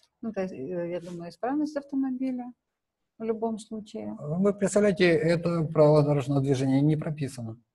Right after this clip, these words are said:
Speaker 1: Нет?
Speaker 2: Нет.
Speaker 1: <laughs>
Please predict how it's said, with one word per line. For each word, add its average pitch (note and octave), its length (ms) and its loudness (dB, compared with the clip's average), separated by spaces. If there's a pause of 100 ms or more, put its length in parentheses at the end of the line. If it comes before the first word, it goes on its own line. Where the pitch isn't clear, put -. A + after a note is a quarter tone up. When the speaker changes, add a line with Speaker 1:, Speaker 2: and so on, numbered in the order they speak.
(160)
Speaker 1:
Нет? D4+ 200 -2 (200)
Speaker 2:
Нет. A#2+ 380 4 (1040)
Speaker 1:
<laughs> - 1400 -6